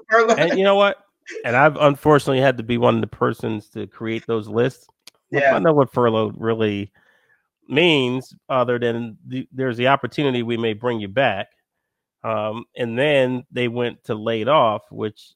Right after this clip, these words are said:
Speaker 2: effectively meant that they were no longer employees. But I thought laid off meant that you <laughs> still were, you know, so, you know, so all, but the, the
Speaker 1: Furlough was
Speaker 2: point
Speaker 1: a
Speaker 2: is
Speaker 1: nice way of saying
Speaker 2: Right.
Speaker 1: you were laid off. I mean, you were laid off both, in both ways, basically.
Speaker 2: Right.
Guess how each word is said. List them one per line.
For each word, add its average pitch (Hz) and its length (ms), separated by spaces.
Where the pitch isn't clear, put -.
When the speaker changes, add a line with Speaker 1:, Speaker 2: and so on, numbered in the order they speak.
Speaker 2:
effectively 120 540
meant 107 260
that 104 120
they 110 100
were 107 140
no 107 160
longer 104 280
employees. 107 540
But 104 120
I 135 100
thought 113 280
laid 165 240
off 117 280
meant 113 280
that - 180
you 110 120
<laughs> - 0
still - 200
were, 120 320
you 143 140
know, 127 120
so, 131 380
you 151 100
know, 139 140
so 151 180
all, 156 260
but 151 200
the, 311 60
the 311 60
Speaker 1:
Furlough 294 280
was - 140
Speaker 2:
point - 60
Speaker 1:
a - 60
Speaker 2:
is - 60
Speaker 1:
nice 220 300
way 214 200
of 190 100
saying 190 440
Speaker 2:
Right. 110 200
Speaker 1:
you 196 120
were 180 120
laid 175 340
off. 175 160
I 175 60
mean, 190 120
you 233 120
were 175 120
laid 175 300
off 165 240
both, 151 260
in 147 80
both 147 240
ways, 135 380
basically. 131 380
Speaker 2:
Right. - 640